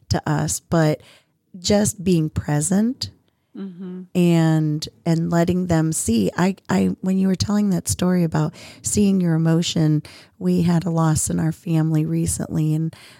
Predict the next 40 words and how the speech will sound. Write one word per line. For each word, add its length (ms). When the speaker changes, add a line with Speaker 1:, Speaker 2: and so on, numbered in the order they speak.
Speaker 1:
I 80
remember 680
one 240
of 80
the 100
kids 380
saying 460
to 640
their 380
grandmother, 840
you 120
know, 360
"Are 100
you 180
sad?" 720
And 180
she's 260
like, 240
"Yes, 300
I'm 140
sad," 600
you 200
know, 320
Speaker 2:
Mm-hmm. 100
Speaker 1:
and, 340
Speaker 2:
Mm-hmm. 580
Speaker 1:
and 220
they 160
talked 400
about 340
it. 320
And 180
it 120
was, 400
it 80
was 180
such 240
a 60
great 260
example 840